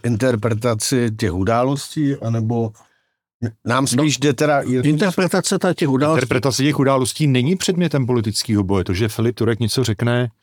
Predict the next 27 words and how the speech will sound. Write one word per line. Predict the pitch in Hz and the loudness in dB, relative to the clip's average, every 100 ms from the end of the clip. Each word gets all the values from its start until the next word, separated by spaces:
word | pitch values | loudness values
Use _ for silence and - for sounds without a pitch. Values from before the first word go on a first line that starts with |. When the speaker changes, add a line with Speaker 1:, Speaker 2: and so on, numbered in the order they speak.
| _ _ _ _ _ _ - | _ _ _ _ _ _ -4
Speaker 3:
což | 107 - | -2 0
je | 131 | 2
možná | 117 120 135 | 2 2 2
i | 139 | 0
pravda, | 123 117 110 101 | 0 2 2 2
jakože | 98 110 104 | 2 0 0
tam | 110 | 0
byl | 110 113 | 2 2
nějaký | 104 104 117 117 117 | 0 0 0 2 2
jako | 113 95 123 | 0 0 -2
impetus | - 107 110 113 - | 0 -2 -2 -2 -2
K | 107 | -2
G | 104 107 | 0 0
B | 110 113 | 0 0
nebo | 110 123 | 0 -2
S | - - | -2 -2
T | 120 | -2
B, | 110 120 - _ _ _ _ _ _ _ _ _ _ _ | 0 -2 -4 _ _ _ _ _ _ _ _ _ _ _
tak | 110 98 - - | -4 -4 -8 -6
se | - 123 | -2 0
musíme | 120 - 135 135 | 2 2 2 2
jenom, | 135 143 143 139 131 | 4 2 2 2 0
eh, | - 117 | 0 2
vyhnout | 113 107 131 127 | 2 2 2 0
tomu, | 120 127 | 2 2
aby | 120 | 0
jsme | - 131 131 135 | 0 0 2 2